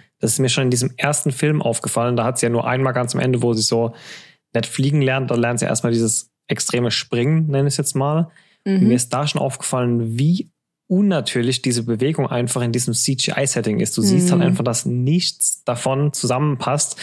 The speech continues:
Speaker 1: Und damit hast du halt, damit wirst du halt schon gezwungen, den Greenscreen hinter ihr zu sehen, weil du weißt, diese Welt könnte sich jetzt so nicht bewegen.
Speaker 2: Mhm.
Speaker 1: Jetzt kann man sagen, gut, Superkräfte, bla, bla. Aber wir haben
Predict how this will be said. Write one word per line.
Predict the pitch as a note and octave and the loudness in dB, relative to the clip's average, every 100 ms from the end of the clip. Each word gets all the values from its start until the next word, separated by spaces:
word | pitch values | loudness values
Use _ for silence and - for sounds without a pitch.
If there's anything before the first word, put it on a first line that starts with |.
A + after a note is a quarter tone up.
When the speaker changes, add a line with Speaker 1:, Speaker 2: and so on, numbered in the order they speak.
| - - - | -12 -12 -4
Speaker 1:
Und | A2+ | 0
damit | A#2 B2 | 0 0
hast | B2+ - | -2 -2
du | B2 | 0
halt, | B2+ B2+ - - _ _ _ | -2 -2 -16 -20 _ _ _
damit | A#2+ B2 | -4 0
wirst | C3+ - | -2 -2
du | |
halt | C3+ | -2
schon | - B2+ | 0 0
gezwungen, | A#2+ - - C3 G3 D3+ E3 G3 _ _ _ _ _ _ _ | 0 -2 -2 2 2 4 2 0 _ _ _ _ _ _ _
den | A#2+ A#2+ - - | 0 0 -4 -4
Greenscreen | D#3+ G3 G3 - A#2+ | 2 2 2 0 0
hinter | A#2 A#2 | 0 0
ihr | A2+ | 0
zu | G#2 A2+ | 0 0
sehen, | A#2+ B2+ | 0 0
weil | A#2 | 0
du | A2+ | 0
weißt, | A2 D3 D#3+ - _ _ _ - | 0 0 0 -4 _ _ _ -4
diese | A#2+ A2+ | 0 2
Welt | C3+ | 0
könnte | - B2+ A#2+ | -2 -2 0
sich | - | 0
jetzt | A#2 | 0
so | A#2 | 0
nicht | A#2 A2 | 0 -2
bewegen. | G2+ G#2+ G3 F#3+ | 0 0 2 2
Speaker 2:
Mhm. | G#3 G3+ G3+ A#3+ | 2 4 2 0
Speaker 1:
Jetzt | - - | -4 -2
kann | A#2+ | -2
man | A#2+ | 0
sagen, | A#2 A#2 A2 | 0 0 -2
gut, | C3+ C3 B2+ | 0 0 -2
Superkräfte, | - D#3+ D#3 - C#3 - | -2 0 0 -2 -2 -2
bla, | A2 G#2+ G2+ | 0 0 0
bla. | G2+ D3+ G3 G3+ - - - - | 0 2 2 -2 -8 -20 -14 -2
Aber | A#2 | 0
wir | A#2+ B2 | 2 0
haben | C3+ C3+ | 0 0